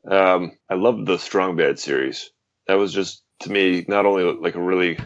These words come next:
uh, great series, but it was also a throwback to, uh, point and click games, which at that time, I, th-, I think the game came out, like, two thousand, what, ten or eleven. Um, those hadn't really come back yet.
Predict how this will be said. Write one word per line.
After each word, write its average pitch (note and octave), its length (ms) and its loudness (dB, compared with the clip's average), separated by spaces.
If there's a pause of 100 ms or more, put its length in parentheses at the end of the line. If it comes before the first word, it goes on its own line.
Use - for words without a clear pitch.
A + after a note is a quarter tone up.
(180)
uh, D#2 240 -8
great F2+ 300 2
series, F#2 320 0
but F#2+ 120 -2
it F2+ 40 4
was E2+ 160 0
also F2+ 400 0
a D#2 60 -2
throwback D#2+ 600 0
to, D#2 280 0 (640)
uh, - 180 -2
point G2 340 2
and E2 100 -8
click - 240 -2
games, E2+ 400 -2
which - 380 -4 (180)
at F2 160 -6
that D#2 220 -2
time, F2+ 320 0
I, D#2 40 -6
th-, E2+ 220 -16
I - 40 -16
think E2+ 180 -12
the - 100 -8
game E2 140 -4
came E2 200 -10
out, D#2+ 160 0
like, - 140 -4
two F2 160 -4
thousand, D#2+ 500 -2 (180)
what, - 240 0 (100)
ten G2 240 0
or E2+ 100 4
eleven. F#2 400 2 (680)
Um, D#2+ 560 2 (200)
those A#2 260 4
hadn't G2 480 -2
really F#2+ 280 0
come F2+ 280 -4
back A2 280 2
yet. - 260 0